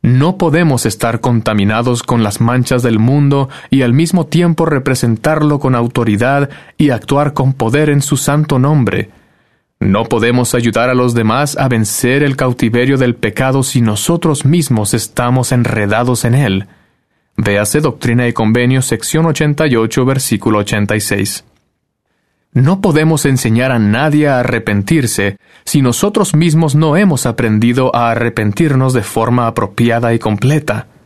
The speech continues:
Podemos proclamar y predicar con poder solo aquello que nosotros mismos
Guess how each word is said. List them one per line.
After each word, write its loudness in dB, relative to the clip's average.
Podemos 0
proclamar 0
y 2
predicar 0
con 0
poder 0
solo 0
aquello 0
que 0
nosotros 0
mismos 0